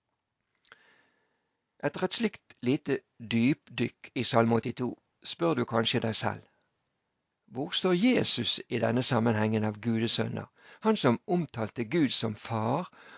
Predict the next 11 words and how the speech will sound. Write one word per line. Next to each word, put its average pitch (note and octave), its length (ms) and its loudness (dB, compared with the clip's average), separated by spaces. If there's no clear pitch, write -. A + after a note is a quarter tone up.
og A#2 100 -6
som B2+ 340 0
av B2 220 0
de C3+ 100 2
nytestamentlige C3+ 760 2
forfatterne A#2+ 500 -4
ble G#2+ 180 -2
omtalt C#3 420 -2
som G#2+ 200 -2
Guds - 420 0
sønn? A#2 280 -4